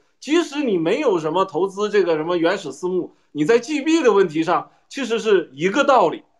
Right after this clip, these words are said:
这里我想说的，G B和这个什么，什么平台，还有未来的 G News、G Fashion，还有什么 G 信息、G 这个、G 那个的、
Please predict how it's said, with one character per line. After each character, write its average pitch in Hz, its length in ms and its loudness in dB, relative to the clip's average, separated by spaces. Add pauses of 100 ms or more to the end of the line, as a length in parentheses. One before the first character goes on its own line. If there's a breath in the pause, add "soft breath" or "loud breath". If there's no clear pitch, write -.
(120)
这 311 140 -8
里 247 60 -2
我 247 120 -2
想 214 160 -4
说 214 160 -8
的 196 80 -6
，G 254 220 -12
B 233 380 -12 (160)
和 214 180 0
这 240 100 0
个 220 120 0
什 180 160 -2
么， 226 200 2
什 202 140 -6
么 240 80 0
平 196 240 -4
台， 185 300 -2
还 196 80 -2
有 226 80 2
未 233 160 -2
来 190 100 0
的 220 120 -4
G 226 180 -12
News、 214 300 -6
G 226 220 -14
Fashion， 202 480 2
还 185 120 -2
有 214 80 -4
什 196 100 -4
么 208 80 -4
G 226 160 -14
信 208 220 -8
息、 214 240 -12
G 214 180 -20
这 220 140 -6
个、 202 80 0
G 214 160 -6
那 220 180 0
个 165 80 -4
的、 147 160 -4